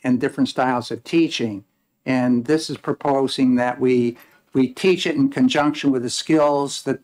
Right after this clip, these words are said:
career is going to be requesting them to do later on. Um, going further here, there's a, on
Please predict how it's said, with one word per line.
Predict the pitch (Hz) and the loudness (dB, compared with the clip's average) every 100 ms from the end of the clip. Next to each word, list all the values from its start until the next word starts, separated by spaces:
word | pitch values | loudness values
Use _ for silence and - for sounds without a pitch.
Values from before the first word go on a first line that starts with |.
| _ | _
career | - 143 143 135 135 | -2 2 4 2 0
is | 113 | -4
going | - 131 | -2 0
to | 123 | 0
be | 120 120 120 - _ - | 0 0 0 -6 _ -4
requesting | 131 - 143 - 127 123 | -4 0 -2 0 2 2
them | 120 113 | 2 -2
to | - | -4
do | 104 139 131 98 _ _ - - - | -2 2 2 -2 _ _ -20 -14 -2
later | 131 123 123 | 0 2 0
on. | 131 123 101 _ - _ - _ _ _ _ _ - _ _ _ - | 0 -2 -4 _ -20 _ -20 _ _ _ _ _ -20 _ _ _ 0
Um, | 143 131 127 - | 0 2 -2 -4
going | - 180 175 | 0 2 2
further | 170 - 196 196 185 | -2 0 2 2 0
here, | 156 156 151 147 160 156 - _ _ - - _ _ _ _ _ _ _ | 0 2 2 2 0 -2 -14 _ _ -20 -20 _ _ _ _ _ _ _
there's | 156 156 147 147 | 0 2 2 0
a, | 151 151 156 - _ - | -2 0 -4 -6 _ -6
on | 143 143 | 0 0